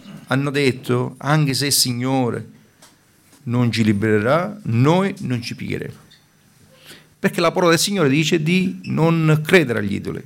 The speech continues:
non di accostare. E noi dobbiamo credere alla parola del Signore, a prescindere da quello che succede e succede. Perché il Signore, eh, premia. E tante volte,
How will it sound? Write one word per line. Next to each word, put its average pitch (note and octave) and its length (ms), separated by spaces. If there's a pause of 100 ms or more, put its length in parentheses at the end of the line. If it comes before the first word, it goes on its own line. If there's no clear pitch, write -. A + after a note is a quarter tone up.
non D#3+ 520
di E3 480
accostare. - 540 (680)
E D3 100
noi F3+ 100
dobbiamo D#3 360
credere G3+ 380
alla D#3 200
parola E3 300
del C#3+ 100
Signore, A2 340 (380)
a - 80
prescindere F#3 480
da D#3+ 60
quello D#3 380 (140)
che B2+ 160
succede B2+ 640
e - 80
succede. - 420 (840)
Perché D#3 180
il E3 60
Signore, E3 360 (880)
eh, C#3+ 140
premia. C#3+ 500 (680)
E D#3+ 140
tante G3+ 200
volte, D#3 560